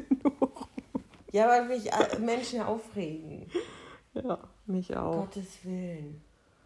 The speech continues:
Speaker 1: Mich auch. Naja.
Speaker 2: Jetzt auch, ich bin doch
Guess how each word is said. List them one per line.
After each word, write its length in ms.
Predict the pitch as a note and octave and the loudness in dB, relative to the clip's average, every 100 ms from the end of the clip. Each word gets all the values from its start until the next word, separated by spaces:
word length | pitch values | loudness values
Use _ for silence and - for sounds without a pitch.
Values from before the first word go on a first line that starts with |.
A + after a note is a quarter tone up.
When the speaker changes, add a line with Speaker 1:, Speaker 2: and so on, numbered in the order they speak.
| _ - - - - - _ _ | _ -20 -20 -20 -20 -20 _ _
Speaker 1:
Mich 440 | A3+ B3+ C#4+ - - | 6 8 8 4 2
auch. 600 | A3+ A#3 A3 G3+ G3 F2+ - - - - - - _ _ _ _ _ | 2 4 2 0 -4 -8 -8 -18 -20 -20 -20 -20 _ _ _ _ _
Naja. 520 | G3+ F#3 F3 D#3+ D#3+ D#3+ _ _ _ _ - | -2 0 0 -2 -6 -10 _ _ _ _ -4
Speaker 2:
Jetzt 300 | G3 G3+ - | -2 0 0
auch, 180 | G#3+ | 0
ich 180 | G#3 G3+ | 0 -4
bin 140 | - G#3 | -2 2
doch 140 | G3+ | 0